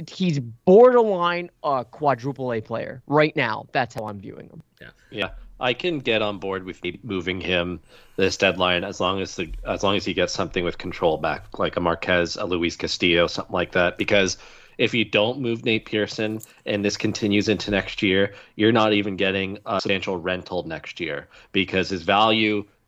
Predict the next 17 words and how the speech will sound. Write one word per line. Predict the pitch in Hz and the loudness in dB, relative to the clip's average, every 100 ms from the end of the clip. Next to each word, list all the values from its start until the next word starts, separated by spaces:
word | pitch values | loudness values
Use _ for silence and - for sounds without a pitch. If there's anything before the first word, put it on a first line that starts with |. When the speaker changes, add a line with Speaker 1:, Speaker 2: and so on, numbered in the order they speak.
| _ | _
Speaker 3:
is | 110 113 | -4 0
down | 131 135 110 101 117 | 2 2 2 -2 -6
from | - 110 | -10 -6
where | 107 107 | -2 -2
it | 104 | 0
was | 107 98 87 | -2 -4 0
last | 113 110 - | 0 0 -4
year | 95 | -10
at | 92 | -10
this | 87 | -12
time. | - 92 90 92 | -10 -8 -6 -6
And | 95 | -8
even | 95 95 | -6 -4
at | 98 | -4
the | 95 | -4
beginning | 95 90 95 92 90 | -6 -4 -4 -4 -4
of | 87 | -6